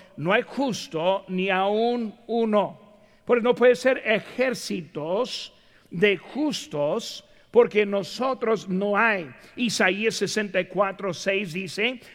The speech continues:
"Todas nuestras justicias son, este, como trapo de in-, inmundicia". Hermanos, no podemos presentar obras suficientes para salvarnos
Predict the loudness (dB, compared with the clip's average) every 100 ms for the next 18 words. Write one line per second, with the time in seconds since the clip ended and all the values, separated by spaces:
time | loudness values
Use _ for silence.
0 | -6 0 2 4 2 2 -2 -2 -2 -2
1 | -2 -2 -4 -4 -8 -8 -6 -6 -4 0
2 | 0 0 -6 -20 -12 -6 -6 0 0 2
3 | 0 -2 -2 0 2 0 0 -2 -2 0
4 | 2 2 2 0 2 2 -2 -8 -18 -20
5 | -20 -10 -4 -2 -2 -2 0 0 0 -2
6 | -2 -2 -2 -2 0 0 -4 -16 -20 -6
7 | 0 2 2 0 -2 0 2 2 2 2
8 | 4 2 0 -4 -2 0 -2 -4 -14 0
9 | 0 2 -2 -2 0 0 0 4 8 8
10 | 6 0 0 -6 -6 -6 -4 -6 -6 -2
11 | 0 0 -2 -4 -4 -4 -2 -2 0 0
12 | -2 0 2 4 2 -2 -2 -2 -2